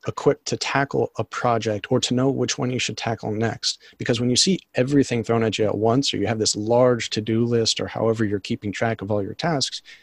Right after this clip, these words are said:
it can be overwhelming. So by just whittling around one bit at a time and knowing which one's most important to tackle now can really help guide and focus you when you're going through the process.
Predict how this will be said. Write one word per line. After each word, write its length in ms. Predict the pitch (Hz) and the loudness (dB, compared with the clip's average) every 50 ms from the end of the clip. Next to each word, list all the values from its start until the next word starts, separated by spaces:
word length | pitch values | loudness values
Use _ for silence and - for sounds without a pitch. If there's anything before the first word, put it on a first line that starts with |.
| _ _ _ | _ _ _
it 100 | 139 135 | 0 2
can 100 | - 151 | 4 6
be 320 | 151 165 156 151 160 - - _ - | 6 6 6 6 4 -2 -8 _ 2
overwhelming. 640 | 123 139 139 123 110 107 110 117 127 123 98 92 - _ _ - - - - _ - | 4 4 4 4 2 0 2 0 0 0 -2 -6 -12 _ _ -20 -20 -20 -20 _ -2
So 160 | - 123 113 | 0 2 4
by 120 | 104 135 | 4 4
just 220 | 113 120 147 - - | 4 2 0 0 0
whittling 340 | 117 123 135 127 123 117 | 2 2 2 2 2 0
around 400 | 113 107 113 117 113 113 110 - - - | 0 0 0 0 0 -2 -4 -6 -8 -6
one 240 | - 120 120 120 113 | -2 0 0 2 2
bit 120 | 113 110 | 0 0
at 180 | 113 110 104 - | -2 -2 -4 -6
a 40 | - | -4
time 400 | - - 123 120 113 107 - - - - _ _ - | -2 0 0 0 0 -2 -4 -8 -14 -20 _ _ -4
and 100 | 117 113 | -2 0
knowing 280 | 120 120 117 113 113 | 2 2 2 2 2
which 200 | 110 113 113 - | 0 0 0 -2
one's 220 | - 113 107 104 - | -2 -2 -2 -2 -2
most 220 | 117 110 - - | -4 -4 -6 -6
important 320 | 107 98 - 117 113 110 98 | -10 -10 -8 -8 -8 -8 -10
to 80 | 98 | -10
tackle 280 | - 110 107 - - - 107 | -8 -8 -8 -8 -10 -12 -12
now 260 | 110 107 104 104 101 _ _ _ _ _ _ - | -12 -10 -12 -12 -16 _ _ _ _ _ _ -18
can 200 | - 110 107 104 | -16 -14 -14 -8
really 300 | 113 127 143 139 127 110 | -2 0 0 0 0 -4
help 260 | - - 117 113 - - - - _ _ 131 123 | -6 -6 -8 -8 -8 -10 -18 -20 _ _ -12 -6
guide 360 | 117 123 117 113 117 117 113 - - | -4 -4 -4 -4 -4 -6 -8 -10 -14
and 120 | 110 101 | -16 -12
focus 440 | - - 120 113 - - - - - | -8 -6 -6 -6 -6 -8 -10 -10 -10
you 200 | - 95 98 - - _ _ _ _ | -12 -14 -14 -16 -20 _ _ _ _
when 240 | - 117 107 98 98 | -12 -10 -10 -10 -10
you're 100 | 98 98 | -10 -10
going 220 | 101 95 98 98 | -8 -8 -8 -10
through 180 | - - 104 104 | -8 -8 -6 -6
the 80 | 104 - | -6 -6
process. 580 | - 104 104 107 104 - - - - - - | -6 -6 -6 -6 -6 -8 -12 -12 -12 -12 -14